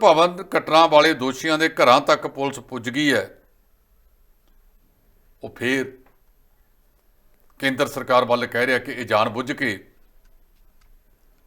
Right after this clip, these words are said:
ਇਨਸਾਫ ਨਹੀਂ ਦੇ ਰਹੀਆਂ। ਇੱਕ ਪਾਸੇ ਉਹਨਾਂ ਨਾਲ ਗੱਠਜੋੜ ਦੀ ਗੱਲਬਾਤ ਹੋ ਰਹੀ ਹੈ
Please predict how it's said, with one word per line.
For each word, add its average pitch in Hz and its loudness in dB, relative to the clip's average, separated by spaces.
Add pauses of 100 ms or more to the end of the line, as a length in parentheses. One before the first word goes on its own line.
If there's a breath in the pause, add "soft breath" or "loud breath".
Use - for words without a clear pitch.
ਇਨਸਾਫ 135 4
ਨਹੀਂ 120 -6
ਦੇ 104 -6
ਰਹੀਆਂ। 104 -10 (1200)
ਇੱਕ 151 -4
ਪਾਸੇ 175 2
ਉਹਨਾਂ 170 2
ਨਾਲ 151 4 (1800)
ਗੱਠਜੋੜ 147 2
ਦੀ 180 -2
ਗੱਲਬਾਤ 175 4
ਹੋ 170 0
ਰਹੀ 202 0
ਹੈ 147 6